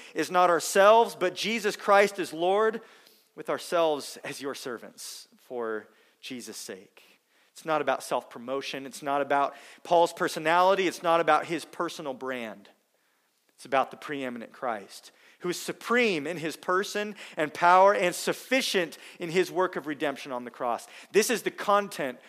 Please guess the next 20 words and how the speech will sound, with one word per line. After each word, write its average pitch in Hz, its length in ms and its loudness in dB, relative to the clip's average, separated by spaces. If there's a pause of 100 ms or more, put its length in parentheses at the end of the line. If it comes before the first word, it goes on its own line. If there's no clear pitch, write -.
(160)
of 135 160 -8
Paul's 143 280 2
preaching. 147 360 -4
He 143 40 -6
says, 160 200 0
"Here's 208 240 0
my 165 120 4
calling. 208 540 4 (240)
I 147 60 0
was 151 120 0
given 185 280 0
this 160 140 -4
stewardship, 196 580 -2
and 147 100 -4
here's 226 240 -4
the - 100 -8
content 175 680 -2 (200)
of 135 80 -6
this 147 200 -6
message. 131 500 -4